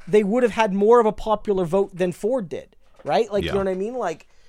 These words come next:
Speaker 1: like, to, to a certain degree, when voter turnout is fifty, fifty-five, sixty percent, um, you can win by just getting more people, even without having to convince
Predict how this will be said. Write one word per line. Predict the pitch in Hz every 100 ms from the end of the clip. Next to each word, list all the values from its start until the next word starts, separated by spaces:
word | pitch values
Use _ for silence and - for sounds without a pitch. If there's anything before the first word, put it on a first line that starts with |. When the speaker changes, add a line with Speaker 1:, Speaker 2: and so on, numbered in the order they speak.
| - -
Speaker 1:
like, | 202 208
to, | 208
to | 202 -
a | 233
certain | - 302 302
degree, | 208 208 269
when | 220 185
voter | 175 208 240 262
turnout | - 220 262 208 165
is | 131 - - - -
fifty, | - - 220 - 220 196
fifty-five, | - 214 208 - 190 - 185 185 165 -
sixty | - 202 - - 180
percent, | - 147 - 226 175 - - - _ _ _ _ -
um, | 170 151 135 _ -
you | 170 226
can | 277 240 175
win | 220 294
by | 226 190
just | 160 -
getting | 185 175
more | 160 143
people, | - 185 - 87
even | 196 196 196
without | 170 175 170
having | 165 156
to | 147
convince | - 151 139 151 135 -